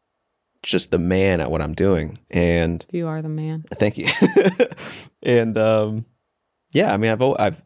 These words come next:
Speaker 1: I, I, I love, I mean, the fact that I get to do this now, like, if we're jumping ahead here, but, like, it's just a combination of work ethic and creativity that just, like, I love it.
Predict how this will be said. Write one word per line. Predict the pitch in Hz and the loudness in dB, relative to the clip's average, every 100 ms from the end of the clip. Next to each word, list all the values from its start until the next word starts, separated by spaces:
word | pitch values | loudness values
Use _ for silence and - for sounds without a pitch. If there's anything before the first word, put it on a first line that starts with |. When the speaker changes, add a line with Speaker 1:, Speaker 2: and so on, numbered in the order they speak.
| - | 0
Speaker 1:
I, | 92 92 - _ _ | 0 0 -8 _ _
I, | 101 101 | 0 0
I | - 95 | 0 0
love, | 95 131 | 2 2
I | 104 | 2
mean, | 101 | 0
the | 95 | 0
fact | - 151 | 0 0
that | 117 | 0
I | 110 | 0
get | 104 | 0
to | 95 | -2
do | |
this | 90 92 | -2 0
now, | 98 90 90 | 0 0 -2
like, | 95 87 - - | -4 -6 -6 -6
if | 90 | -4
we're | 101 _ _ _ - - - | -4 _ _ _ -20 -20 -4
jumping | 98 92 90 | -2 2 0
ahead | 92 101 | 2 2
here, | 95 87 85 | 2 0 0
but, | 82 71 _ _ _ _ _ _ _ | -2 -2 _ _ _ _ _ _ _
like, | - 67 - _ _ | -6 -6 -8 _ _
it's | - 98 - | -4 -2 2
just | 113 - 90 | 2 2 -4
a | 87 _ _ _ - | -4 _ _ _ -6
combination | 98 92 87 90 - 87 | 0 2 2 2 0 -2
of | 87 | 0
work | 95 95 | 0 2
ethic | 95 95 87 | 0 0 -2
and | 78 | -4
creativity | - 87 71 95 90 85 | -2 0 0 0 2 0
that | 78 73 | 0 -4
just, | - 78 - | -6 -6 -6
like, | - | -2
I | 98 | 0
love | 85 92 95 | 2 2 2
it. | - - | 0 -6